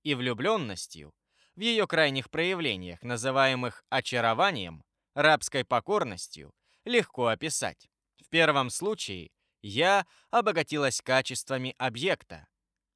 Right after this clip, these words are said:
Оно интроецировало объект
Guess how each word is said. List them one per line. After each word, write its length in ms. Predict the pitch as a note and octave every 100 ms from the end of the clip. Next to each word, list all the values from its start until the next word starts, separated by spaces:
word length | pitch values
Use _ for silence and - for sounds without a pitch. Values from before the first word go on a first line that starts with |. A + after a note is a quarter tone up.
| _ _
Оно 560 | C3 C3 C#3 D#3+ D#3+ - _ _
интроецировало 1200 | F3 E3+ D#3 D#3 D3+ - G#3 G#3+ A#2+ G2 F2+ D#2+ _ _
объект 720 | A2+ A#2 A2 D3 F#3+ - _